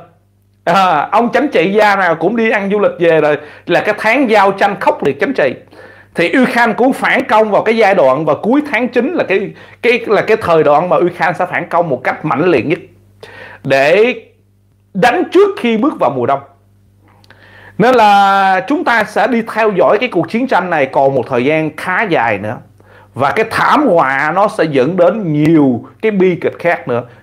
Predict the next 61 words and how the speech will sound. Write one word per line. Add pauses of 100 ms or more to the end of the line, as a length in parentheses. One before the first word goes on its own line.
chứ
chưa
phải
tới
đây. (840)
Thế
bây
giờ (120)
Châu
Nguyên
Hỏi
tiếp
tục
với
bản
tin
và
chia
sẻ
với
cô
chú
anh
chị
em
trước
khi
đến
những
bản
tin
khác.
Thì
Châu
Nguyên
hỏi
là, (600)
"Bây
giờ
các
quý
vị
thấy
rõ
được
cái
cuộc
chiến
tranh
nó
đi
đến
cái
giai
đoạn
này
rồi. (920)
Thì
theo
các
quý